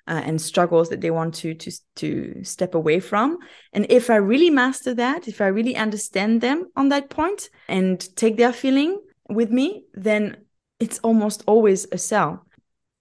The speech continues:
More than thinking, more about finding logical reasons to buy, for example, I'm talking about, like, business here. Finding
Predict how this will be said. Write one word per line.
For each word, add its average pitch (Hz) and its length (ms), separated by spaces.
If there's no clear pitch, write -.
More 254 340
than 220 260
thinking, 214 760
more 226 200
about 208 260
finding 196 460
logical 190 400
reasons 185 680
to 202 100
buy, 220 280
for 185 160
example, 175 400
I'm 190 140
talking 185 320
about, - 220
like, 165 180
business 185 360
here. - 220
Finding 220 500